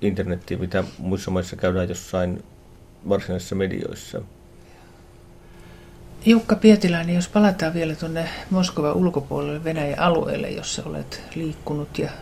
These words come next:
Speaker 2: liikut paljon, niin voisitko kertoa jonkun esimerkin just tällaisesta lehdestä tai välineestä, joka toimii sitten just itsenäisesti ja jolla on riippumattomia mielipiteitä esittää?
Speaker 1: No, yksi on,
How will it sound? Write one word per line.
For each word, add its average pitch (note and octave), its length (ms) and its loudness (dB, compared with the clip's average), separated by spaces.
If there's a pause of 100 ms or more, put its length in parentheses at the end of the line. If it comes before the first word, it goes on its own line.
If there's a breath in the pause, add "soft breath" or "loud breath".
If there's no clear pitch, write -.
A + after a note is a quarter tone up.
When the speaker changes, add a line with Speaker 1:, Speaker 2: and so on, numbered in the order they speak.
Speaker 2:
liikut D#3 420 -6
paljon, D3+ 360 -2
niin D#3 100 -8 (840)
voisitko G#3+ 640 4
kertoa G#3+ 420 4
jonkun F#3+ 300 4
esimerkin D#3 600 -2
just - 200 -8
tällaisesta D3 640 -2 (540 loud breath)
lehdestä D#3 680 -2 (800)
tai D3+ 360 2
välineestä, D#3+ 560 0
joka F3 220 2
toimii F3 420 2
sitten - 360 -8
just - 200 -10 (220)
itsenäisesti C#3+ 1000 -2 (220)
ja - 280 -4 (140)
jolla D3 280 0
on D3+ 120 -2
riippumattomia E3 720 2
mielipiteitä F#3 600 2
esittää? - 580 -8 (800 loud breath)
Speaker 1:
No, A#2 220 8
yksi C3+ 280 4
on, A#2 240 0